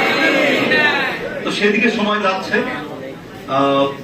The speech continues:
তারপর আমি বিশ্বাস করি, যেহেতু আমি নিজে গাইবান্ধার সন্তান, আমি বিশ্বাস করি আমার গাইবান্ধার মানুষরা এত সহজে নুয়ে পড়ে না, এত সহজে ক্লান্ত হয় না। তো তার মানে আমি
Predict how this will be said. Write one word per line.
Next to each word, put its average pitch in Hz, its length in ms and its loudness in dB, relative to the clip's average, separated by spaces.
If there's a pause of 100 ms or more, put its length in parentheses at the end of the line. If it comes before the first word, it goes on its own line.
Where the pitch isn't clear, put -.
(240)
তারপর 170 280 0
আমি 180 180 0
বিশ্বাস - 340 -2 (100)
করি, 180 160 -2 (760)
যেহেতু 175 280 0
আমি - 200 0
নিজে 170 240 -2
গাইবান্ধার 156 580 2
সন্তান, 147 400 -2 (1080)
আমি 160 120 0
বিশ্বাস 185 460 0
করি 196 160 2
আমার 143 220 2
গাইবান্ধার 160 560 -2
মানুষরা 156 320 0
এত 151 240 -4
সহজে 156 420 0 (540)
নুয়ে 156 320 4 (100)
পড়ে 143 240 4
না, 147 200 2 (500)
এত 160 280 -2
সহজে 151 280 2
ক্লান্ত 135 360 0
হয় 120 200 -6
না। - 120 -8 (2500)
তো 151 320 4 (1120)
তার 190 160 0
মানে 233 140 4
আমি 240 140 2